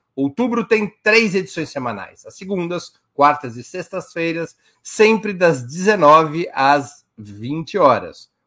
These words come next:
Hoje, excepcionalmente, estamos começando às vinte e uma e trinta, em função da super live entre André Janones e o ex-presidente Lula. Cada edição de outubro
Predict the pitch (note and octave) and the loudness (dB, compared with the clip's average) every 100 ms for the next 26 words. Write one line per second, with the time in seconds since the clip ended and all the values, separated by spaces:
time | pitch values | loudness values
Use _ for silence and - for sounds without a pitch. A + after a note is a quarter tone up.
0 | - C3 D3+ C#3+ C3+ - - G3+ G3+ - | -6 -2 -2 -2 -8 -8 -8 -6 -6 -6
1 | A3 G#3+ C#3 C#3 C#3 C3 A#2+ B2+ - A#2+ | -4 -4 -4 -8 -12 -14 -12 -12 -14 -12
2 | A2 - C3 C#3+ C#3 _ - A2 G#2+ A2 | -12 -12 -10 -10 -12 _ -10 -8 -8 -6
3 | E3 G3 - C3+ C#3+ D3 - F#3 E3+ - | -6 -6 -4 -4 -4 -6 -10 -12 -8 -2
4 | G#3 A3 A3 G#3+ - _ _ G#3+ G#3 G#3 | 0 0 -2 -2 -8 _ _ -8 -6 -6
5 | D#3+ - D3 D3+ A#2 - - A#3+ G#3 C3+ | -6 -2 -2 0 -2 -4 -12 -4 -2 0
6 | C3 D3+ D#3 C#3 B2+ C3 C#3 F3+ F#3 F3 | 2 2 2 -4 -6 -8 -10 -10 -8 -6
7 | A#2+ A#2+ A#2+ D3 C3+ A2+ A2+ A#2 - - | -2 -2 -2 -4 -4 -4 -6 -10 -14 -20
8 | _ _ _ F3+ D3+ A#2+ - A#2+ A#2 G#2+ | _ _ _ -2 0 0 -4 -10 -8 -10
9 | G2 G#2 G#2 A2 F#2+ D#2+ _ _ _ _ | -10 -10 -10 -12 -14 -18 _ _ _ _
10 | _ - B3 A#3+ G#3+ - B3+ B3 A3 G3+ | _ 2 6 6 4 2 6 6 8 4
11 | - B3+ B3 B3 A#3 | 2 0 2 2 0